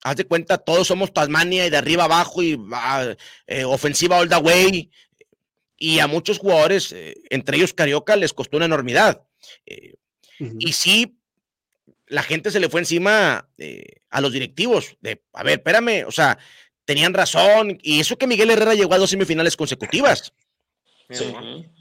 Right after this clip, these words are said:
Speaker 1: Y luego viene Coca y apuestas todo por Coca, y Coca te termina dando la espalda, se va a la selección, pero Tigres le había dado todo a Coca, nada más les faltó bajarse los pantalones, casi, casi, o sea,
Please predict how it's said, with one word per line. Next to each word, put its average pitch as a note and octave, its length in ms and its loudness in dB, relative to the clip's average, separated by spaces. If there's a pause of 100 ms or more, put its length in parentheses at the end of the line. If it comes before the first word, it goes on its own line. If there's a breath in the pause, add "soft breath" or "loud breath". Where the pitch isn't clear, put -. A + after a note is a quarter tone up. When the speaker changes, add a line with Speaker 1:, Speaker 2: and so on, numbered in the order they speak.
Speaker 1:
Y C#3 80 -2
luego E3+ 240 2
viene G#3+ 260 2
Coca G#3+ 380 0
y A3 80 4
apuestas F#3+ 380 0
todo G#3+ 200 2
por G3 180 -2
Coca, A3 580 2
y D3 140 -6
Coca F#3 280 -2
te G3+ 100 -6
termina F3+ 520 0
dando F#3 200 0
la F#3 60 2
espalda, G3 420 2
se E3+ 100 -2
va D#3+ 100 2
a - 20 0
la F#3 80 2
selección, F#3 640 -2 (240 loud breath)
pero D#3 180 2
Tigres F#3 380 0
le F3+ 80 2
había F3 140 6
dado G3+ 220 6
todo G3 440 4
a D#3 100 -2
Coca, F3 380 0
nada E3 160 2
más E3 140 2
les G3+ 100 0
faltó F#3 260 2
bajarse G3 300 2
los G3+ 100 -2
pantalones, E3 600 -2
casi, F3+ 240 -4
casi, F3 420 -2
o - 40 -16
sea, D3 180 0